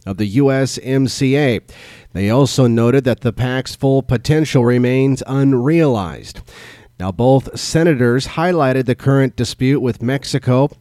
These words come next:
over its policy regarding G M O corn imports,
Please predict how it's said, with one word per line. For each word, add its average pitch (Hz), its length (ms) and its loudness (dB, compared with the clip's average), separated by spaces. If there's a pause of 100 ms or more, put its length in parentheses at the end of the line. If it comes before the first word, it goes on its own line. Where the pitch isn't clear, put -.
(140)
over 120 280 0
its 120 140 -2
policy 147 720 -2
regarding 127 840 0
G 123 240 0
M 131 160 2
O 127 160 4
corn 135 360 0
imports, 120 640 -2